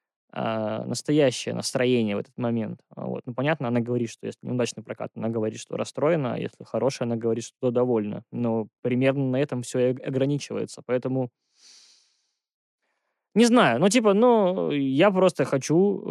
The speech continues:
э, и я, ну, я хочу, чтобы она, э, доучила тройной аксель, потому что она сама очень этого хочет. И потому что этот,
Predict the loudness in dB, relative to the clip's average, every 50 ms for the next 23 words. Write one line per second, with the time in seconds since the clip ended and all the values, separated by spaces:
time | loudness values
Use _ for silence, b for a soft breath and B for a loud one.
0 | 2 4 4 4 4 4 2 0 0 2 2 4 4 4 4 2 2 2 2 2
1 | 4 2 0 -4 -4 0 2 2 2 2 0 2 4 4 4 4 2 -4 _ _
2 | _ _ _ _ _ -8 -2 0 4 4 6 6 6 6 6 6 4 4 2 0
3 | -6 -12 -14 _ -4 -2 -2 0 0 0 -2 -2 0 2 2 2 2 2 2 0
4 | 0 0 0 -2 0 2 0 0 2 0 -2 -2 0 -2 0 0 0 0 0 -2
5 | -2 -2 -2 0 0 2 2 2 2 2 0 -2 -4 -6 -6 -4 -4 -2 -4 -4
6 | -4 -4 -4 -4 -4 -6 -14 _ _ _ _ _ -6 -6 -4 -2 -2 0 0 0
7 | -2 -2 0 0 0 0 0 -2 -4 -6 -4 -4 -4 -6 -6